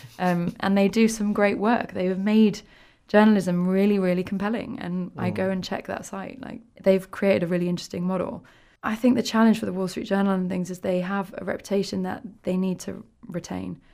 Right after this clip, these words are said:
Speaker 1: And how to do that i-, is gonna be a difficult question. And I think brands would need to ask themselves if they're gonna get the value. You know, I said before that at Swift Key, I mean, obviously we're a small company, a startup that's still just growing very rapidly, and we're not in the same,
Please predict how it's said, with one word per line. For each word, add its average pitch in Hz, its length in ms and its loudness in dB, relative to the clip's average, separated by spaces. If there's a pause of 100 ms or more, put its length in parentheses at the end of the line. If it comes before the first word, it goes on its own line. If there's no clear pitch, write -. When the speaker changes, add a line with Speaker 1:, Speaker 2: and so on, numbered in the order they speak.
(300)
Speaker 1:
And 175 140 -6
how 196 160 -2
to 190 120 -10
do 180 220 -2
that 175 320 -2
i-, - 60 -12
is - 220 -12
gonna 180 160 -4
be 180 100 -6
a 180 60 -4
difficult - 320 -14
question. - 380 -8
And 185 120 -6
I 180 60 -6
think 196 260 -6
brands 196 380 2
would 196 140 -10
need 180 160 -6
to - 120 -10
ask 180 200 -8
themselves 175 360 -10
if 170 120 -16
they're 175 180 -4
gonna 175 180 -4
get - 160 -8
the 170 60 -8
value. 175 400 -8 (500)
You 185 80 -4
know, 180 80 0
I 175 60 -2
said 190 220 0
before 196 360 2
that - 160 -4
at - 160 -6
Swift 214 300 0
Key, 180 280 -2
I - 40 -10
mean, 165 180 -6
obviously 170 320 -8
we're 175 160 -2
a 165 60 -4
small 202 240 0
company, 185 380 -2
a 160 60 -4
startup - 520 -6
that's - 300 -12 (720)
still 190 280 -2
just - 360 -8
growing 175 260 2
very 180 160 0
rapidly, 180 480 -4
and 160 120 -8
we're 170 100 -6
not 180 260 -4
in 175 60 -6
the 175 80 -8
same, 165 400 -6